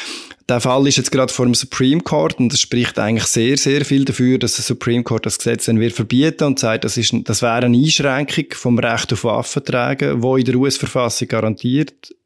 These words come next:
ist und das wäre eine starke Einschränkung von dem. Also es geht darum, zum Beispiel am Times Square nicht mehr dürfen, Waffen zu tragen. Selbst das geht einigen Supreme Court Richter zu weit.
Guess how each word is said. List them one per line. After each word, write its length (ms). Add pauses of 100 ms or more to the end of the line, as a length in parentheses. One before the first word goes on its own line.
(120)
ist 460
und 220
das 100
wäre 120
eine 120
starke 520
Einschränkung 480
von 60
dem. 200
Also 160
es 100
geht 260
darum, 160
zum 120
Beispiel 200
am 120
Times 300
Square 240
nicht 100
mehr 100
dürfen, 360
Waffen 340
zu 140
tragen. 180
Selbst 420
das 480 (380)
geht 260
einigen 320
Supreme 460
Court 360
Richter 380
zu 140
weit. 400